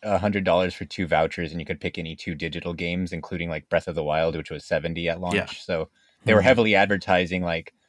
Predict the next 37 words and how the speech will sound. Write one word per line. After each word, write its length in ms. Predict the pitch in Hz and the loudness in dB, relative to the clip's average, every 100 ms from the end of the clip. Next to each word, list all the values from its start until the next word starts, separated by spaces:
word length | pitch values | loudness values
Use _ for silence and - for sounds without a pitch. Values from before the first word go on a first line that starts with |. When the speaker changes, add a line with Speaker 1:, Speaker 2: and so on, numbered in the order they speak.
| _ _ _ | _ _ _
Speaker 1:
if 120 | - 107 | -6 -2
you 100 | 92 | 2
buy 200 | 107 107 | 4 2
Breath 260 | 107 104 | 2 2
of 100 | 113 | 0
the 80 | 98 | 0
Wild 380 | 92 107 107 101 | 2 4 4 2
and 180 | 95 95 - | 0 -2 0
a 40 | 90 | 0
s-, 160 | - - _ | 0 -10 _
a 120 | 101 | -2
sixty 300 | 90 107 - | 0 -4 -2
dollar 300 | 104 95 92 | 0 2 0
game, 320 | 92 107 101 95 | 0 0 0 0
then 140 | 92 | -2
you're 120 | 90 | -4
saving 840 | - 92 95 90 92 92 90 90 - _ _ _ - | -4 -4 -4 -2 -2 -2 -2 -4 -8 _ _ _ -4
thirty 180 | 101 95 | -2 0
dollars. 640 | 104 107 92 87 98 - | 2 2 2 -2 -8 -8
Like, 220 | 90 85 _ _ _ _ _ | -8 -10 _ _ _ _ _
and 140 | - 101 | 0 4
then 220 | 92 92 _ - | 4 2 _ -2
there's 200 | 120 127 | 4 6
a 40 | 135 | 4
few 320 | - 113 104 | 2 2 4
games. 260 | 98 95 101 | 2 2 4
They're 140 | 120 | 6
mostly 240 | 135 135 | 6 4
smaller 340 | 120 98 90 98 | 0 2 4 4
games, 300 | 95 98 95 | 2 0 -2
but, 140 | 98 | -2
like, 160 | 90 87 | -2 0
they 100 | 95 | 0
released, 460 | 95 92 92 - 85 | 0 -2 -4 -2 -2
um, 340 | 80 78 80 _ _ _ _ _ _ _ - | -2 -6 -16 _ _ _ _ _ _ _ 0
Famicom. 560 | 104 101 98 107 110 113 | 2 4 4 4 4 2
They, 280 | 131 127 | 2 2